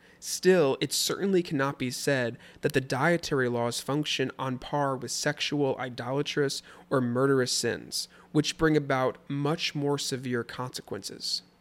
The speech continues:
Returning to the question, does a Jew become defiled when he or she eats pork? Yes,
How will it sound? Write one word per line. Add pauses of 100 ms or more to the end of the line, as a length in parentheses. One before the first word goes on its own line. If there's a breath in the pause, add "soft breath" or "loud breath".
(600 soft breath)
Returning
to
the
question, (280 loud breath)
does
a
Jew
become
defiled (200 loud breath)
when
he
or
she
eats
pork? (580 soft breath)
Yes,